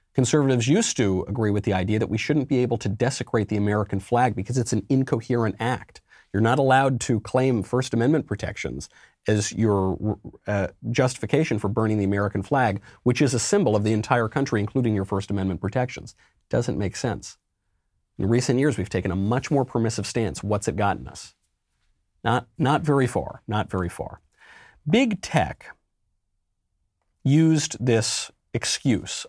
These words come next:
of the Capitol riot to clamp down on us. If the riot had not happened, I think they would have eventually found something else. I think they've been looking for an excuse for a long time.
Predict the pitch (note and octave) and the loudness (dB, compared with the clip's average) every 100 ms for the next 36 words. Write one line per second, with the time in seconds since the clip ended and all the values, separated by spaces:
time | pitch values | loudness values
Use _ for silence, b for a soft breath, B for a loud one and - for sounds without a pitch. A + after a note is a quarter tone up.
0 | - F#2+ F2+ - F2 F2 - G#2+ F2 E2+ | -2 -2 -2 -2 -4 -4 -4 -2 -2 -4
1 | D#2 D#2 - - - F#2+ F2+ F2+ D#2 D2+ | -6 -8 -10 -14 -8 -6 -6 -6 -8 -8
2 | D2+ - - - _ _ _ _ _ _ | -12 -18 -18 -20 _ _ _ _ _ _
3 | _ _ _ _ _ _ _ _ _ _ | _ _ _ _ _ _ _ _ _ _
4 | _ - D3 E3+ D#3 G3 A#3 A#3+ C3+ C3 | _ 0 2 4 4 2 2 0 0 2
5 | A2+ F#2+ G#2+ E2 - - - _ _ _ | 2 0 -2 -8 -12 -20 -20 _ _ _
6 | _ _ _ _ _ _ _ - - G#3 | _ _ _ _ _ _ _ -2 0 0
7 | A3+ E3+ D#3 C3 A2 A2 A2 G#2 G2 G2 | 2 4 4 2 2 0 0 0 -2 -2
8 | G2+ F#2 F2 F#2 D#2+ - - _ _ _ | -4 -6 -4 -6 -6 -14 -20 _ _ _
9 | _ _ _ _ _ _ _ - A#2+ C#3 | _ _ _ _ _ _ _ -10 -4 -2
10 | C#3 D3 A2+ A#2 A2 G#2 G2+ _ _ _ | 2 2 2 2 2 0 -4 _ _ _
11 | _ _ _ A#2 D#3 A#2 F#2 G#2 F#2+ F#2 | _ _ _ 2 2 0 0 0 -2 -2
12 | - G2+ - F#2+ G2+ G2 G2 A2+ F2+ | -2 -2 0 -2 0 -2 -2 -4 -4